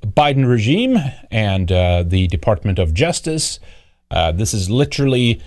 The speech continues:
one of those hearings that were held recently on the weaponization, right, of the, uh, <clears throat> executive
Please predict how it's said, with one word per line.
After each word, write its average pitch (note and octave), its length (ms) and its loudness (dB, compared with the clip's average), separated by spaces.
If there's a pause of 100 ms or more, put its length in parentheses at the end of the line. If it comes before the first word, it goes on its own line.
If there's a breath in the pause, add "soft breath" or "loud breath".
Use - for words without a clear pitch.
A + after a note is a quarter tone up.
(840 soft breath)
one C3 160 4
of A#2+ 100 4
those A2+ 180 2
hearings E3+ 380 0
that D#3 80 0
were D3 60 -2
held D3+ 260 2
recently C#3+ 540 0
on A#2 200 2
the A2 160 4
weaponization, C3+ 960 0
right, B2+ 180 2
of A2+ 280 0
the, G#2 260 2
uh, G2+ 140 2 (100)
<clears throat> - 0 -
executive C#3 1000 0